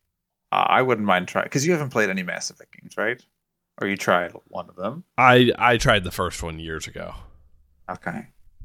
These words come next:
Speaker 1: Because I would love a reason to go back and finish Mass Effect Andromeda, but I don't know
Speaker 2: I
Speaker 1: if
Speaker 2: would
Speaker 1: I
Speaker 2: try it.
Speaker 1: You would try it?
Speaker 2: Yeah,
Speaker 1: That'd
Speaker 2: I
Speaker 1: be
Speaker 2: would.
Speaker 1: an interesting take.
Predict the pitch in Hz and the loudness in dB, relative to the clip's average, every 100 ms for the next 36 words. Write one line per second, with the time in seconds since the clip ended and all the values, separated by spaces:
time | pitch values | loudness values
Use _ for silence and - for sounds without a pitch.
0 | - - _ _ _ - - 98 92 87 | -20 -20 _ _ _ -8 2 4 6 4
1 | 92 - - - - - - - - 113 | -2 -6 -8 -16 -18 -18 -20 -14 0 4
2 | 120 120 127 117 110 101 101 107 110 104 | 6 4 2 0 -2 2 2 2 0 0
3 | 95 101 95 95 98 90 87 82 95 90 | 0 -2 -2 0 0 0 0 -4 -6 -10
4 | 90 82 - - - _ _ _ 95 90 | -10 -10 -12 -14 -18 _ _ _ -6 -6
5 | - 92 92 90 90 85 82 - - 151 | -4 -6 -6 -8 -4 -4 -4 -10 -12 -12
6 | - _ _ _ - - 92 90 87 87 | -16 _ _ _ -8 -2 2 2 0 -2
7 | 87 107 139 339 - - 113 92 95 - | 2 4 6 6 4 2 0 0 -6 -8
8 | 107 - _ _ _ _ - 117 127 123 | -10 -10 _ _ _ _ -2 0 4 4
9 | 160 208 - - 123 107 147 202 196 135 | 6 4 0 0 2 6 6 6 4 2
10 | - - 127 113 - 98 135 98 80 - | 0 0 2 0 -2 -4 0 0 -2 -10